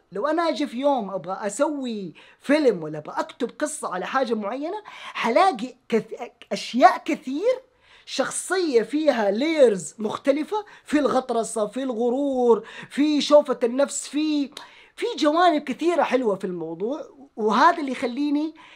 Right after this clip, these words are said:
يعني بعيدًا عن الكورة ارتبطت بال-، بالشخص ده بشكل سريع، بشكل سريع. إلين قبل يومين، إلين لما شفت ميسي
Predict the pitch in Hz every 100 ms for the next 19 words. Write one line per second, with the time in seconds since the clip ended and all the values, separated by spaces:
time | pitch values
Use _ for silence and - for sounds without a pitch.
0 | - 190 185 196 190 185 202 269 269 247
1 | 240 240 311 453 453 - _ _ - 226
2 | - 247 320 - _ _ 196 208 190 180
3 | 175 190 - 302 - 185 254 320 - 190
4 | 285 233 - 202 208 190 - _ _ -
5 | 294 226 - 214 190 - - - - _
6 | _ _ 226 254 330 370 392 381 208 226
7 | 226 208 196 170 147 135 _ _ _ _
8 | _ _ _ _ _ _ _ _ _ -
9 | 185 220 302 349 381 - 196 202 202 311
10 | 302 254 285 - 392 370